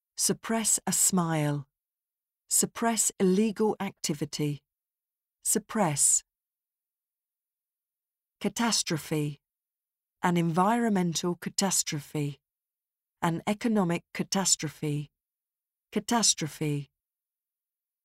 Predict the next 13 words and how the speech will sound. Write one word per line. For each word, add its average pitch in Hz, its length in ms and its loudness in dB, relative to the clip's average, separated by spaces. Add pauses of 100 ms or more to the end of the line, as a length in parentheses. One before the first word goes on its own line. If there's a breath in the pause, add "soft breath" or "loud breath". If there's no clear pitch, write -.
(1000)
Sumptuous. - 920 0 (840)
A 180 100 2
sumptuous 208 640 0
feast - 480 -2
at 180 180 -6
Christmas. - 720 -2 (840)
Sumptuous. - 880 0 (2250)
Equivalent. 185 920 0 (840)
Equivalent 247 680 2
to 170 160 0
three 220 380 2
million 185 420 4
pounds. 143 800 0